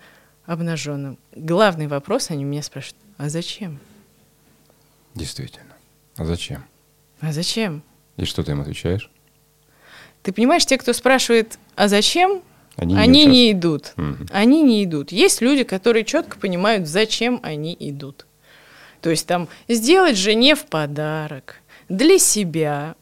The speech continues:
Speaker 1: Очень часто приходит запрос, говорит: «Я хочу вот для себя. Я, наверное, никуда их не выложу, но мне хочется посмотреть на себя там вашими глазами».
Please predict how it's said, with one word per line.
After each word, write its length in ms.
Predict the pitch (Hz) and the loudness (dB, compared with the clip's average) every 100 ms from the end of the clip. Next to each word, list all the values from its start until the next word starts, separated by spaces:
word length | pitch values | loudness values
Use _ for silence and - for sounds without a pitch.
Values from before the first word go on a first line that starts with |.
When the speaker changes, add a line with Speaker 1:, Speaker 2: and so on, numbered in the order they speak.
| - | -6
Speaker 1:
Очень 340 | 185 - 175 | -6 -4 -6
часто 420 | 160 160 147 - | -4 -4 -6 -10
приходит 560 | 143 151 143 - 151 139 | -14 -12 -8 -6 -6 -6
запрос, 420 | 147 147 214 277 | -8 -6 -2 -2
говорит: 200 | - 139 - | -4 -12 -6
«Я 120 | 247 | -6
хочу 380 | - 123 - 175 | -6 -16 -16 -14
вот 160 | 135 | -14
для 160 | 139 175 | -12 -10
себя. 340 | - 139 139 | -10 -12 -12
Я, 200 | 127 180 208 | -4 0 0
наверное, 480 | 175 160 147 143 | 0 -2 -4 -4
никуда 420 | 143 143 156 156 131 | -6 -6 -6 -4 -4
их 160 | 139 175 | -6 -4
не 120 | 214 | -2
выложу, 540 | 277 339 302 - 247 247 - - - | 0 2 0 -2 -4 -6 -20 -18 -8
но 100 | 190 | -4
мне 200 | 208 277 | 0 -2
хочется 440 | 277 185 - - | -2 -8 -6 -10
посмотреть 560 | - - 156 147 202 208 | -10 -10 -8 -8 -10 -10
на 60 | 135 | -10
себя 340 | - 127 175 | -10 -6 -6
там 220 | 180 139 | -6 -10
вашими 480 | 127 165 - - 143 | -6 -6 -6 -10 -10
глазами». 420 | 143 135 123 113 | -10 -12 -12 -16